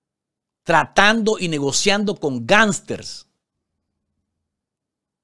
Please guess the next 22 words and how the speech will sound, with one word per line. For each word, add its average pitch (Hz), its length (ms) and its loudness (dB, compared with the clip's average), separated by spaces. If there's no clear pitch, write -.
Cualquiera 285 440 0
que 208 120 0
llegue 240 160 0
a - 20 0
Nicaragua, 196 480 -4
chino, 226 880 -2
estadounidense, 170 1300 -2
mexicano, 180 1120 -2
cualquiera 254 520 2
que 214 100 2
llegue 214 140 2
y 220 40 2
dice, 175 140 -2
"Yo 175 80 -4
quiero 202 180 -6
invertir 180 340 -8
en 190 60 -8
Nicaragua", 170 400 -2
es 160 60 -4
porque 165 360 -10
decidió 160 920 0
entrar 160 760 -4